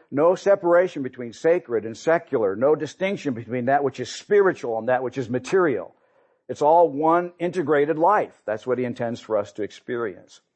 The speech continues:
Now, it is true that in the church, the, the big C church, generically, that some would like to, to see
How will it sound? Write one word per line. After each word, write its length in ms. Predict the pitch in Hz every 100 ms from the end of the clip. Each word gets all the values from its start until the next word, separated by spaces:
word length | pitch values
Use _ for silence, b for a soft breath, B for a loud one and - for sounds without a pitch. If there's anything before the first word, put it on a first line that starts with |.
| _ _ _ _ _ _ _ _ -
Now, 160 | 247
it 80 | 254
is 200 | 359 320
true 300 | - 208 208
that 220 | 175 170
in 180 | 214 247
the 120 | 214
church, 640 | - - 135 143 190 - _ 131
the, 180 | 135 - -
the 140 | 120
big 360 | - 131 180 131
C 300 | - 135 107
church, 420 | - 107 113 - -
generically, 720 | 127 123 135 135 123 98 107 143 b b _
that 300 | 185 277 - _ 170
some 280 | 165 220 254
would 140 | 247
like 380 | 165 139 151 _
to, 180 | 165 147 - -
to 120 | - 147
see 460 | - 123 123 143